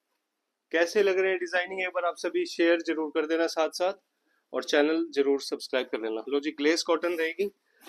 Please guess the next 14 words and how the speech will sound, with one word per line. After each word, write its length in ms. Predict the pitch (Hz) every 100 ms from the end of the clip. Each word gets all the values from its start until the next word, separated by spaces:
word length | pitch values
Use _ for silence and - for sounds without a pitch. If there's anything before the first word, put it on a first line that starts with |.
| -
साढ़े 300 | - 151 156
चार 220 | 160 147 139
सौ 140 | 165
की 100 | 151
price 320 | 151 123 107 -
range 140 | 110
में। 140 | 101 101 _ _ _ _ _ _ -
Coffee 260 | 131 127 156
color, 380 | 165 165 185 - _ _
बड़े 360 | 131 135 151 175 156
double 220 | 147 160
bed 240 | 165 165 160
की 120 | 175
हैं, 160 | 170